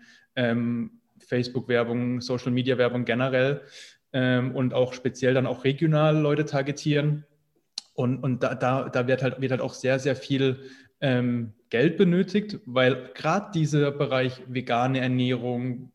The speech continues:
Gesundheit, Sport, da, der ist halt schon sehr, sehr beliebt und sehr, sehr voll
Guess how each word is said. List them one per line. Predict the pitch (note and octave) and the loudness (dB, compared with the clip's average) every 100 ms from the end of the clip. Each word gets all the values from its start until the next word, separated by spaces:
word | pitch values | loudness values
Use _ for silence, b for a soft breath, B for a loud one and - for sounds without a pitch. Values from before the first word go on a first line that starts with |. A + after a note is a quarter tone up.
| - | -10
Gesundheit, | B2 C3+ C3+ B2+ B2+ B2 - | -4 -2 -2 -2 -2 -2 -4
Sport, | - B2 C3 C3 - B B _ _ - | -6 2 2 2 -6 B B _ _ -4
da, | B2 A#2+ | -4 -2
der | D3 B2+ | -4 -4
ist | C#3+ | -2
halt | C#3 C3+ | -2 0
schon | C3+ | -2
sehr, | B2 B2+ C#3 | 0 2 2
sehr | B2 B2+ B2+ B2 B2 - - | 0 0 0 0 -4 -10 -4
beliebt | C3 B2+ D3+ D3+ | -2 4 4 4
und | C#3+ B2 | 0 2
sehr, | C3 C3 | 2 2
sehr | B2+ B2+ B2 B2 - - | 4 2 2 -2 -12 -14
voll | - C3+ C#3+ C3+ B | 2 6 6 4 B